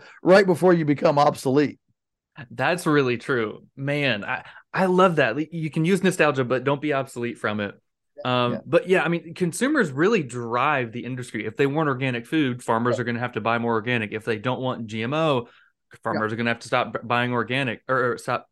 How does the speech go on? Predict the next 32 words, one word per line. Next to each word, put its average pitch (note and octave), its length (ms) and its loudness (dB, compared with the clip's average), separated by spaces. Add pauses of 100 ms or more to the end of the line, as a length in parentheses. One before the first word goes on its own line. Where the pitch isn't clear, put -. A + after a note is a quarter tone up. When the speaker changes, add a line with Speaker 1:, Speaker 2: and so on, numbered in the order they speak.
Speaker 2:
growing A#2+ 340 -4
G A#2 160 -4
M A#2 100 -4
O. B2+ 160 -2
And A2 140 -6
so B2 300 0 (400)
consumers G#3+ 460 0
Speaker 1:
Mm-hmm. - 60 -8
Speaker 2:
sometimes E3 480 0
often D3 360 -2
forget C#3 360 -6
that A2 180 -2
about A#2 200 -2
how C3+ 240 -2
powerful B2+ 460 -2
they G#2 120 -6
are G#2 200 -4
and A2+ 220 -8
literally C3+ 320 0
Speaker 1:
Yes. A2+ 80 -2
Speaker 2:
what A#2 160 0
they A#2+ 120 -4
buy A2 480 0 (640)
drives A#2 380 -2
the A2+ 60 -6
industry. A2+ 340 -10
So A2+ 120 -6
if B2 160 -4
they A#2+ 120 0
want B2 320 -2
cheap A3 340 -8
food, C3+ 500 -2